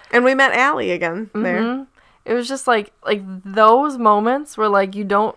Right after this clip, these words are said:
Speaker 2: like, that's Disney magic, too. Like, it doesn't need to be like, "I saw a lion today," which is awesome and so cool that you can do, but, like, also, we sat down at a table and just relaxed and did something that we love in this place that we love.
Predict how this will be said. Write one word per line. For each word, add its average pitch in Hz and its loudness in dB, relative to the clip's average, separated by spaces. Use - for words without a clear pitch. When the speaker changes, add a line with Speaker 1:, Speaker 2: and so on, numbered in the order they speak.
Speaker 2:
like, 196 -6
that's 208 2
Disney 196 -8
magic, 160 -10
too. 165 -12
Like, 208 -4
it 208 0
doesn't 226 -2
need 220 -4
to 208 -6
be 208 -4
like, 185 -2
"I 277 0
saw 254 4
a 247 2
lion 247 0
today," 220 0
which 226 -4
is 226 -2
awesome 226 8
and 208 -6
so 226 0
cool 226 -2
that 220 -6
you 208 -14
can 202 -6
do, 214 -2
but, 185 -2
like, 180 0
also, 196 -2
we 202 -8
sat 233 2
down 254 2
at 262 0
a 254 -4
table 190 -6
and 185 -10
just 175 -16
relaxed 175 -2
and 180 -14
did 180 -12
something 185 -10
that 175 -6
we 185 -8
love 175 -2
in 180 -8
this 180 -10
place 185 -8
that 147 -12
we 165 -12
love. - -10